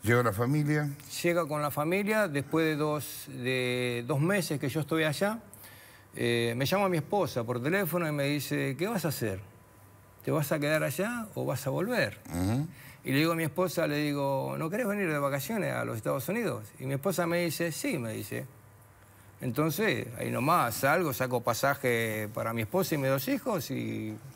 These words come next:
Speaker 1: Y se van para allá.
Speaker 2: y se van para allá. Yo, supongamos, yo llegué en octubre, ellos ya... Eh, antes de la fiesta, estaban allá conmigo.
Speaker 1: Y ahí es cuando decide quedarse para siempre, en principio.
Speaker 2: Eh, en, en el... No fui con la mentalidad de quedarme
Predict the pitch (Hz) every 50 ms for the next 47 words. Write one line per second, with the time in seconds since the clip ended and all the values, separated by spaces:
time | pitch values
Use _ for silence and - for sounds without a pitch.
0 | - - - 80 80 - 87 82 82 82 82 80 80 78 78 65 67 69 139 -
1 | - - - 175 156 - - - - - 113 107 - - - - - - - -
2 | - - 135 127 123 117 113 110 - 113 104 113 117 123 127 131 123 117 123 123
3 | 107 123 123 127 120 117 117 117 - 170 180 170 139 127 127 123 127 123 107 -
4 | 127 127 123 120 113 113 110 110 110 110 - - - - - - - - - 104
5 | 101 95 - 120 135 131 - 127 127 123 120 113 113 - 170 180 175 - 139 117
6 | 113 - 120 117 117 117 110 107 - 120 107 107 104 104 101 98 101 104 - -
7 | - - 95 92 101 113 120 123 101 123 113 107 98 90 80 80 104 101 95 95
8 | 92 90 90 92 92 90 87 - 90 82 80 78 73 69 71 73 71 - - -
9 | - 78 76 73 - - 92 87 78 71 69 - 69 69 - - 71 69 69 -
10 | 67 67 131 131 131 135 135 135 135 139 139 139 - - - - 147 147 147 143
11 | 175 - 156 151 156 160 156 151 151 147 147 147 143 143 147 143 143 - - -
12 | - - - - - - - - - - 156 151 165 208 214 - 254 262 220 233
13 | 214 190 185 180 175 151 165 165 156 170 175 175 170 151 135 135 120 107 98 98
14 | 101 95